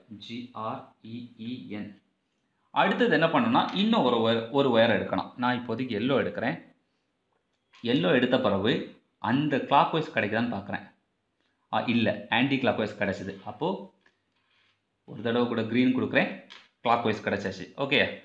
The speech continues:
ஆ, rotate ஆகுறது தெரியும் அப்படின்னு நான் நினைக்கிறேன். அதுக்கப்புறமா பார்த்துக்கிட்டிங்கன்னா,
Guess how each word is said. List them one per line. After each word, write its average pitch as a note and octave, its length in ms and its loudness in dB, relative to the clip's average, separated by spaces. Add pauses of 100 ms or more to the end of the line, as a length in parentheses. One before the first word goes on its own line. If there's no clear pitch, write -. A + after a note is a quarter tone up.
(420)
ஆ, A2 180 -2
rotate A#2+ 260 0
ஆகுறது C3+ 280 0
தெரியும் A#2+ 300 -4
அப்படின்னு A2+ 220 -4
நான் G#2+ 180 -2
நினைக்கிறேன். A2 380 -4 (1000)
அதுக்கப்புறமா G3 600 2
பார்த்துக்கிட்டிங்கன்னா, A#2+ 960 2